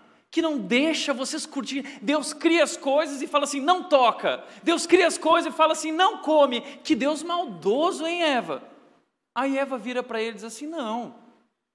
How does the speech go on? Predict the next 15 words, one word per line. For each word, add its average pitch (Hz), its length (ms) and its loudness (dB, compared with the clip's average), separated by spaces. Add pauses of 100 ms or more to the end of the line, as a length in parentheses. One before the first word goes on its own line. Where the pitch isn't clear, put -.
(480)
Deus 240 240 -4
não 370 140 -12
disse 202 400 -12
nenhuma, 143 380 -10
Deus 180 240 -8
disse 185 320 -12 (320)
que 208 80 -12
a - 20 -6
gente 180 100 -12
pode 254 220 -2
comer 180 220 -8
de 180 120 -12
todas, 214 460 -6
menos 190 380 -8
dez." 220 520 -6